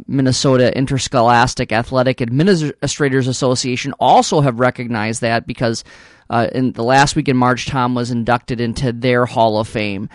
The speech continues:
And so the Minnesota Interscholastic Athletic, or ex-, excuse me, Activities Administrators Association is the activities director professional group through the state. And they give a number of awards each year, and Tom was inducted into their Hall of Fame.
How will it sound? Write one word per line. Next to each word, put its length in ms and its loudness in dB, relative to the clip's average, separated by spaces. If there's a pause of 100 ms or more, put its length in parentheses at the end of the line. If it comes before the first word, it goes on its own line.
(320)
And 140 -2
so 140 0
the 100 -2
Minnesota 420 2
Interscholastic 840 0
Athletic, 640 -2
or 160 -4
ex-, 220 -6
excuse 300 -6
me, 100 -4
Activities 540 0
Administrators 680 0
Association 640 -6
is 180 -8 (440)
the 340 0
activities 400 -4
director 380 -2
professional 680 0
group 300 -6
through 120 -4
the 100 -4
state. 340 0 (480)
And 180 0
they 80 2
give 120 -2
a 20 2
number 240 2
of 80 -4
awards 400 -2
each 260 -8
year, 240 0
and 340 -4
Tom 460 -4
was 280 -4
inducted 680 -4
into 640 -8
their 240 -2
Hall 340 -2
of 80 -6
Fame. 360 -8